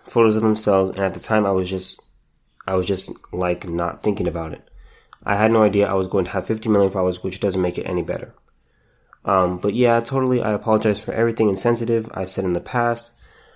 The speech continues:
But with that being said, yeah, I think that's not my personality. Okay. Now,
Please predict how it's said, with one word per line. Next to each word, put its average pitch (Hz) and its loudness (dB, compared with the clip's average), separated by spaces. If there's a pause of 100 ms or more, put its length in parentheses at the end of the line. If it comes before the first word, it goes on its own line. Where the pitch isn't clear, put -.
(160)
But - -2
with 107 4
that 131 4
being 123 2
said, 113 2
yeah, 98 2 (200)
I 98 -4
think 113 0
that's 101 -2
not 104 0
my 101 0
personality. 90 -6 (2500)
Okay. 95 0 (2000)
Now, 87 -2